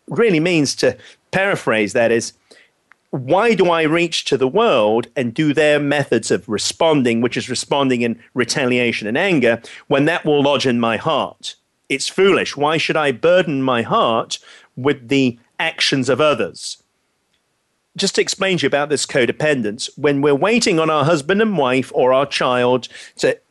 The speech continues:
to do something, it could be to pass exams, it could be to physically be with us, it could be to do something different. Maybe we're waiting on an employer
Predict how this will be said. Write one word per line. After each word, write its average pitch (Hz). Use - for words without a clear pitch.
to -
do 185
something, 87
it -
could 131
be 117
to 139
pass 156
exams, 123
it 143
could 113
be 131
to 120
physically 147
be 170
with 127
us, 87
it -
could 117
be 131
to 123
do 180
something 143
different. 175
Maybe 151
we're 139
waiting 135
on 127
an 123
employer 139